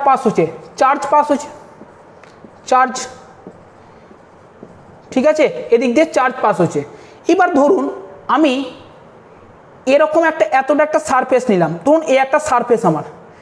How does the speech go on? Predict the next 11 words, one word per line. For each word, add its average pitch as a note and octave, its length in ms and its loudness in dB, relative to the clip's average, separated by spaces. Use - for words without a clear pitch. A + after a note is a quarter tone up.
যার D4+ 200 0
ক্ষেত্রফল D#4 400 0
এ, - 20 4
ঠিক - 180 4
আছে? C#4+ 120 2
তো F4 60 0
যখন D#4 240 2
আমি E4+ 100 0
এই D#4+ 100 4
সারফেসের C#4 600 0
সাপেক্ষে C#4+ 480 0